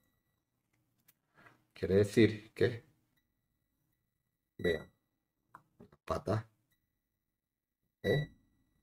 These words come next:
En la otra no suena porque es tierra, pero en la otra sí suena. ¿Ve? Entonces, ¿qué voy a hacer? Voy a conectar todo y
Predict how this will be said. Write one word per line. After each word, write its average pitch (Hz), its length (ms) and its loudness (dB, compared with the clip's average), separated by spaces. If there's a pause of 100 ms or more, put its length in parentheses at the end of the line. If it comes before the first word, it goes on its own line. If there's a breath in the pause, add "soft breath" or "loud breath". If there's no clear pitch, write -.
En - 120 -8
la 101 120 -2
otra 92 160 2
no 98 120 6
suena 107 320 4
porque - 260 0
es - 100 -8
tierra, 110 440 6 (840)
pero 123 180 4
en 107 60 6
la 95 80 2
otra - 340 -8
sí - 140 -10
suena. - 180 -8 (840)
¿Ve? - 260 -6 (1300)
Entonces, - 420 -12
¿qué 104 120 0
voy 98 160 8
a - 20 10
hacer? 107 300 4
Voy - 160 2
a - 80 -2
conectar 107 480 4
todo 120 400 10
y 147 340 0